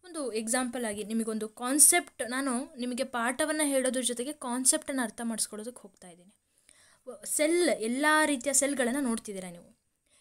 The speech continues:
ಯಾವ್ದು ಸಿಮಿಲರ್ ಸೆಲ್ಸ್ ಇರುತ್ತಲ್ಲ, ಸಿಮಿಲರ್ ಸೆಲ್‌ಗಳೆಲ್ಲ ಸೇರ್ಕೊಂಬಿಟ್ಟು ಏನಾಗುತ್ತೆ, ಟಿಶ್ಯೂಸ್‌ಗಳಾಗುತ್ತೆ. ಇದು ಒಂದು ರೀತಿಯಾದಂಥ ಟಿಶ್ಯೂ, ಇನ್ನೊಂದು ರೀತಿಯಾದಂಥ ಟಿಶ್ಯೂ, ಇನ್ನೊಂದು ರೀತಿಯಾದಂಥ ಟಿಶ್ಯೂಸ್. ಯಾವ್ದು ಸಿಮಿಲರ್ ಟಿಶ್ಯೂಸ್ ಇರುತ್ತಲ್ಲ, ಅವುಗಳೆಲ್ಲವೂ ಸೇರ್ಬಿಟ್ಟು ಏನಾಗುತ್ತೆ,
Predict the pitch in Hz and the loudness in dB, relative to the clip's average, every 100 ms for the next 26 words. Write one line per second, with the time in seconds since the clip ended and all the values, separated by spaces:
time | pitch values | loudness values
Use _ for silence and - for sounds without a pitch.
0 | _ 262 254 330 339 339 - 311 330 359 | _ -2 2 2 6 8 8 4 4 6
1 | 359 320 254 - 208 196 196 277 - _ | 8 6 4 2 0 -8 -12 -14 -18 _
2 | - - 294 330 359 359 330 294 277 262 | 2 4 4 2 4 6 4 2 2 4
3 | 254 254 226 233 220 214 202 196 294 302 | 6 6 4 -6 -10 -10 -14 -14 -16 -18
4 | - 233 - 269 - 214 185 185 - 185 | -8 -4 -4 -2 -6 -6 -10 -14 -20 -20
5 | _ _ _ _ - 339 294 269 262 247 | _ _ _ _ -12 -6 -2 0 0 -2
6 | - 220 214 202 196 196 - 269 _ _ | -4 -6 -6 -10 -14 -14 -14 -14 _ _
7 | _ - 277 294 254 240 220 196 202 196 | _ -18 -10 -6 -4 -4 -6 -10 -12 -12
8 | 190 190 202 - 277 320 - _ 240 269 | -16 -18 -12 -12 -12 -20 -20 _ -12 -8
9 | 269 226 208 190 180 175 180 262 208 - | -6 -6 -10 -12 -16 -16 -16 -16 -12 -14
10 | 180 - - _ _ _ _ _ _ _ | -14 -20 -20 _ _ _ _ _ _ _
11 | 262 254 339 359 359 311 302 349 381 349 | -6 -2 2 6 6 6 4 4 2 4
12 | - 269 240 208 202 214 277 - 226 233 | 4 4 2 0 -4 -10 -12 -12 -10 -4
13 | 240 247 311 320 277 - 240 208 220 196 | -4 0 2 2 4 4 2 -6 -12 -14
14 | 190 226 254 226 | -16 -16 -16 -16